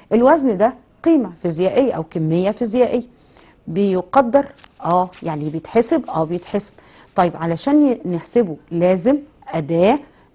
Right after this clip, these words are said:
آه، يقاس بيها الوزن. طب إيه هي بقى أداة قياس الوزن أو أدوات قياس الوزن؟ أدوات قياس الوزن يا سنة ستة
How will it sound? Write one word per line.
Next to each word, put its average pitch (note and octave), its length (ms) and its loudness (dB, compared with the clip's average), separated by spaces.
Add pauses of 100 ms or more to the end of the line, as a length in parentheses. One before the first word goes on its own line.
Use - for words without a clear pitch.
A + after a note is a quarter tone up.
(160)
آه، D#3+ 580 -2 (280)
يقاس F#3 600 2
بيها E3 500 -2 (100)
الوزن. A3+ 340 2 (380)
طب F3+ 180 0
إيه C4 140 4
هي C4 280 4
بقى G#3 340 2
أداة G#3 200 0 (100)
قياس G3 340 -2
الوزن D#3+ 360 -2
أو - 260 -10
أدوات F3 380 0
قياس F3 360 -6
الوزن؟ D#3 320 -4 (460)
أدوات F3 380 0
قياس A3 380 0
الوزن F3 340 0
يا C#3+ 80 -10
سنة C#3+ 240 -12
ستة A3 440 -2